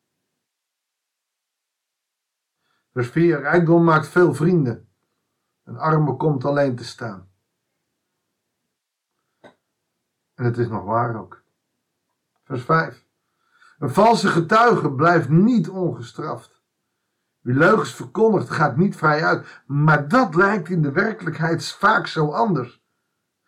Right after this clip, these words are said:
En daarom ben ik blij dat er op, op twee of drie plekken in de Bijbel staat, "Laat God uw wreker zijn."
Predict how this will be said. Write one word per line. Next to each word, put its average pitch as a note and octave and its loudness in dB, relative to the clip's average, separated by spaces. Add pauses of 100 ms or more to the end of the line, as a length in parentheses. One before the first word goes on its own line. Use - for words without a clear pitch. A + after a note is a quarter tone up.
(200)
En C#3 -12
daarom G3 4
ben F#3 6
ik D#3 2
blij A3 4
dat F3 4
er D#3+ 0
op, D#3 -2
op - -18
twee A3 0
of F3 2
drie F3 0
plekken G3+ 0
in F3 -4
de D#3+ 0
Bijbel F3+ 2
staat, E3 0
"Laat F3 0
God C#4+ -2
uw F3+ 2
wreker F3 0
zijn." C#3+ -4